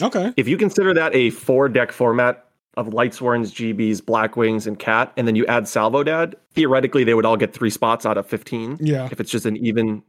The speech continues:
Speaker 2: cut.
Speaker 1: Spread, yeah.
Speaker 2: And it did technically get three out of sixteen in that final one.
Speaker 1: That's pretty good.
Speaker 2: So maybe if the format progressed, it, it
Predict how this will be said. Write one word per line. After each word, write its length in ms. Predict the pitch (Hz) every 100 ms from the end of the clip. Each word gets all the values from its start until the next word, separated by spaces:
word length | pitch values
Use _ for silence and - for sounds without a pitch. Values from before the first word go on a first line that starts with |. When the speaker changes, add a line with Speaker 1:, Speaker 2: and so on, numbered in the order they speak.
| -
Speaker 2:
cut. 160 | - 147
Speaker 1:
Spread, 280 | 139 135
yeah. 160 | 147 131
Speaker 2:
And 140 | 139 143
it 120 | 131
did 300 | 180 156 -
technically 440 | - 151 143 131
get 180 | 123 123
three 200 | - 127
out 80 | 120
of 60 | 107
sixteen 360 | 113 - 123
in 80 | 113
that 140 | 104
final 260 | - 113 101
one. 280 | 101 101 139
Speaker 1:
That's 160 | 180 -
pretty 220 | 359 151
good. 100 | 123
Speaker 2:
So 280 | 120 110 - _ _
maybe 260 | 143 170 190
if 80 | 175
the 80 | 175
format 320 | 220 185 156
progressed, 500 | 139 113 117 151 -
it, 80 | 120 - -
it 160 | 123